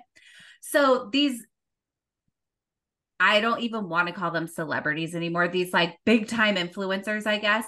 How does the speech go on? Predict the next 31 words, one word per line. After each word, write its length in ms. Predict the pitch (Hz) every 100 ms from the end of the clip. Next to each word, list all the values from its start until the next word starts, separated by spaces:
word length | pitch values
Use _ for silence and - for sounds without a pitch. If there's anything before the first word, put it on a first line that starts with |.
| -
is 160 | 190 180
what 140 | 170
I'll 160 | 160 165
refer 340 | 175 175 165
to 440 | 165 175 160 156 156
Rachel 480 | 170 165 170 160 -
and 480 | 165 151 143 147 165 _ _ _ -
Bethenny 440 | 165 202 202 214
as. 220 | 220 254 - - - - _ _
They're 420 | 208 262 254 247 -
coming 380 | 262 311 392
at 160 | 226 -
you 120 | 214
with 160 | 202 202
these 200 | 196 196
cease 240 | 202 196
and 100 | 196
desist 380 | 190 190 185 -
letters. 320 | 165 156 160 -
And 240 | 220 214 -
what 240 | 185 220 277
are 100 | 349
they 140 | 370
saying? 280 | 359 208 170
Like, 240 | 165 156 _
"You're 300 | 190 196 226
not 200 | 240 240
allowed 340 | 233 196 202
to 100 | 202
talk 300 | 202 185 185
about 340 | 185 160 156